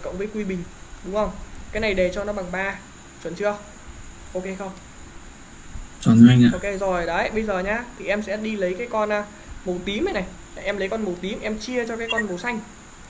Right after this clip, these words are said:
Speaker 1: Lấy tím mà em chia cho xanh nhá. Thì anh, anh sẽ chỉ làm dòng trên thôi nhá. Các, các em rảnh, em làm nốt dòng dưới nhá, được không em?
Speaker 2: Được.
Speaker 1: Ok. Rồi,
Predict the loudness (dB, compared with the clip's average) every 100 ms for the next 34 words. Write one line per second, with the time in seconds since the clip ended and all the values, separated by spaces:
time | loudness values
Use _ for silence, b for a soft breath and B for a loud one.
0 | -8 -4 -2 0 0 0 -2 -2 -2 -2
1 | -2 -4 -4 -8 -2 0 0 -4 -6 -4
2 | -2 0 0 -2 -2 -2 -2 -4 -6 -6
3 | -6 -2 -2 0 -2 -4 -4 -2 -2 -2
4 | -4 -4 -2 -2 -2 -2 -2 -2 -4 -8
5 | -14 -14 -14 -14 -16 -16 -12 8 12 12
6 | 10 2 -8 -6 -4 -4 -4 -8 -14 -14
7 | -16 -16 -16 -16 -16 -16 -18 -16 -16 -10
8 | 0 0